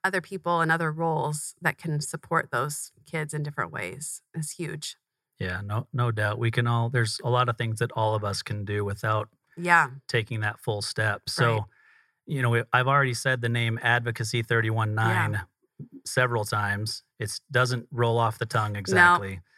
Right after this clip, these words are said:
Speaker 2: So tell us a little bit about where that came from and, and why your tagline's amplifying your voice.
Speaker 1: Yeah, yeah. So we were joking that we were not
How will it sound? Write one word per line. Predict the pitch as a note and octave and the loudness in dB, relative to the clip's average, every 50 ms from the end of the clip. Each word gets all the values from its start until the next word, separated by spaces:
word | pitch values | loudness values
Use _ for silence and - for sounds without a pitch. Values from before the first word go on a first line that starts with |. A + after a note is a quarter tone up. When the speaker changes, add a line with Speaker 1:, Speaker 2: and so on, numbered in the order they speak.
| _ _ _ _ | _ _ _ _
Speaker 2:
So | - - A#2 | -4 -2 -2
tell | A2 - - C3 C3 C3 | -2 0 0 2 2 2
us | C3 A#2+ - | 0 -2 -2
a | C#3 | -2
little | B2+ B2 A#2+ | -2 -2 0
bit | A#2+ A2+ A2+ | 0 0 2
about | A2 A#2 A#2 A#2 B2 | 2 2 2 2 2
where | A#2+ A#2 A#2 | 0 0 2
that | A2+ A2 A2+ - | 2 0 -2 -2
came | - - A#2 A#2 A2+ A2+ | -2 -2 -2 -2 -2 -4
from | - - A2+ A2 A2 A2+ A2 G#2+ | -2 0 2 2 2 2 0 0
and, | G#2 G#2+ - | -2 -4 -4
and | - G#2+ G#2+ G#2+ | -4 -4 -2 2
why | A2 G#2+ G#2+ | 2 2 2
your | G#2 G2+ G2 | 2 0 -2
tagline's | - - G#2 G#2 G#2 G#2 G2+ G2+ G2 F#2+ G#2 | 0 0 0 0 0 -2 -4 -4 -4 -4 -4
amplifying | G2 G2 - - - - G#2+ G2 F#2+ F#2 | -4 -4 -6 -8 -6 -4 -4 -4 -4 -6
your | F#2 F2+ | -6 -4
voice. | F#2+ G2 F#2+ F2+ F2 - - - G3 | -4 -4 -4 -4 -6 -6 -6 -8 -8
Speaker 1:
Yeah, | G#3+ A3+ A#3 A#3 G#3+ G3 | -6 2 4 6 6 6
yeah. | F#3+ F#3+ F#3+ F3+ | 6 6 6 6
So | E3 - G3+ | 4 2 2
we | G3 | 4
were | F#3 | 4
joking | F3 F#3+ F3+ E3+ - E3+ D#3+ D#3 | 6 4 4 4 2 0 0 2
that | D3+ C#3 - - | 2 2 2 0
we | E3+ F3+ F3+ | -2 -2 0
were | E3+ E3 | 2 6
not | D#3+ D#3 D3 - | 8 8 8 8